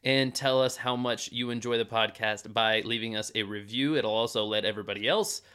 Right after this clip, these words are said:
on those apps know how much you like our podcast, and that might, uh, that might persuade them to listen in as well. But if you want to weigh in with your opinion, jump on over to YouTube and hop into the YouTube comments and let me know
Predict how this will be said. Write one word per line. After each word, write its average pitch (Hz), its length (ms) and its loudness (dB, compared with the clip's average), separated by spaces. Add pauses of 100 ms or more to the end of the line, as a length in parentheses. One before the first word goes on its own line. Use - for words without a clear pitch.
(180)
on 107 80 -4
those 104 200 -4
apps 104 300 -2
know 104 380 -4 (380)
how 107 460 4
much 107 340 -2
you 104 80 -4
like 104 180 -4
our 104 80 -2
podcast, 101 540 -4
and 107 100 -8
that 107 140 -4
might, 107 300 -4 (380)
uh, - 340 -4 (440)
that 113 160 -2
might 117 220 -2
persuade 117 400 -2
them 110 220 -4
to 107 200 -8
listen 107 320 -6
in 107 140 -6
as 104 260 -6
well. 107 300 0 (360)
But 127 260 4
if 135 140 -4
you 135 120 -4
want 139 260 0
to 143 160 -4
weigh 135 320 6
in 135 140 2
with 117 160 -4
your 131 200 4
opinion, 113 540 -2
jump 147 240 0
on 180 160 0
over 139 280 -2
to 151 160 -6
YouTube 113 520 -4 (220)
and 110 100 -8
hop 156 300 -2
into 147 240 -2
the 110 200 -8
YouTube 170 480 -6
comments 104 600 -2 (180)
and 107 140 -6
let 135 180 2
me 165 140 0
know 139 340 2